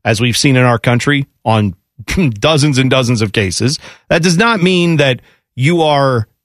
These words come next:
definitely someone that should be given the keys to the franchise, the leadership of the team, all that stuff. I mean, hell, man, we just had the last eighteen months in Cleveland, a guy in Odell Beckham Junior who was vilified by, like, half of Browns fans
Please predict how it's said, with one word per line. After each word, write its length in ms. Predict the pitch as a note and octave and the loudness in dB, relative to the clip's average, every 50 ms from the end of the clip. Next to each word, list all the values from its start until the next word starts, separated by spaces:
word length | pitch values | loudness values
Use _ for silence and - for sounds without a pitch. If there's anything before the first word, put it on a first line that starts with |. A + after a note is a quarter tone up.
| _ _ - | _ _ -4
definitely 520 | - F3+ F#3+ F3+ - F#3 E3+ E3 E3 D3 | -2 -2 0 0 0 0 0 0 0 0
someone 360 | - - E3 D#3+ D#3 D#3 D3 | 0 0 0 0 2 2 0
that 140 | C#3+ C3+ G#2 | 0 -2 -2
should 320 | - - - F#3+ B3 A#3+ | -4 -2 0 0 0 0
be 240 | A3 G3+ D#3+ C#3 B2+ | 0 0 0 0 0
given 480 | A2 C3 C3+ A#2+ G#2 A2+ A2 A2+ B2 - _ _ - | 0 0 0 2 2 0 0 0 -2 -6 _ _ -6
the 80 | - | -4
keys 280 | - - E3+ E3 D3 - | -2 0 0 0 0 0
to 100 | - C#3+ | 0 0
the 80 | A#2+ | 0
franchise, 600 | - - C#3 C3 C3 A#2 - C#3 B2+ C3+ C3+ B2 | 0 0 0 2 0 0 0 0 0 0 -2 -2
the 80 | - A#2+ | -2 -2
leadership 340 | C3 C3+ A#2+ - - C3 G#2 | 0 0 0 0 -2 -2 -2
of 80 | G#2+ | -2
the 60 | A2 G#2 | -2 -2
team, 340 | - - C3+ B2+ B2+ C3 | 0 0 0 2 2 2
all 140 | B2+ B2 A2+ | 2 2 2
that 240 | G#2 A#2+ C#3+ - - | 2 0 0 -2 -4
stuff. 340 | - - G2 F2+ F2+ - - - - - _ _ _ _ _ _ | -4 -4 -2 -2 -4 -6 -10 -18 -20 -20 _ _ _ _ _ _
I 60 | - C4+ | -2 0
mean, 140 | D#4 C#4+ | 0 0
hell, 260 | C4 D4+ E4 D4 G#3 C#3+ | 0 0 0 0 0 0
man, 260 | C#3 C#3+ E3+ F3+ - _ _ _ _ _ - F3+ | 0 0 0 -2 -4 _ _ _ _ _ -4 -4
we 120 | C4+ C#4+ | -2 -2
just 420 | A3 D3 - - - E3 - - | -2 -2 0 0 0 0 -2 0
had 380 | - G3 A3+ A#3 G3+ F3 D#3+ C3+ | 0 0 2 2 2 0 0 0
the 60 | D3 | 0
last 300 | D#3+ F#3+ F#3+ F#3 - - | 0 0 0 -2 -2 -2
eighteen 380 | F#3 F#3 F3 - - F#3+ E3+ D3+ | -2 -2 -2 -2 0 0 2 2
months 460 | D#3 F#3 F#3+ E3 C3 - - - - _ _ _ _ | 2 2 2 2 0 -2 -4 -8 -12 _ _ _ _
in 220 | - G3+ A3+ G#3+ | -2 0 0 0
Cleveland, 640 | E3 - - G#3 A#3+ A#3+ G3 D#3 C3+ B2+ A#2+ A2+ - - - - _ _ - | 0 0 0 0 0 0 2 2 2 2 0 -2 -4 -8 -16 -20 _ _ -4
a 100 | F3 F3+ | -2 0
guy 200 | E3+ A#3+ B3 B3 | 0 0 0 0
in 140 | A#3 G#3+ F3 - | 0 0 0 0
Odell 280 | G#3 A#3+ C4+ C4 B3 | -2 0 0 0 0
Beckham 340 | G#3 F3+ G#3 G3 - F3+ D3+ B2 | 0 0 -2 -2 0 0 0 0
Junior 320 | B2 G#3 A3 F#3+ D3 C3+ | 0 0 0 2 0 0
who 100 | B2+ A3+ | 0 0
was 240 | A#3 A3 F#3+ C#3 A2+ | 0 0 -2 -2 -4
vilified 800 | G2+ G#2+ C#3+ G#3+ F4 G#4+ G#4+ F#4 - - C3 G2+ E2+ F2 E2+ F2+ | -4 -2 0 0 0 0 0 -2 -2 -2 -2 -2 -2 -4 -4 -2
by, 140 | C3 C#3 C#3 | 0 0 2
like, 240 | C#3+ C#3 C3 A2 | 2 0 0 0
half 240 | C#3 D#3+ E3 D#3 - | 0 0 0 0 -2
of 80 | C#3 A2 | -2 0
Browns 340 | B2+ D3+ F3 A3 B3+ A#3+ - | 0 0 2 0 0 -2 -2
fans 320 | - C3 B2 B2 A#2 - | 0 0 2 0 0 -2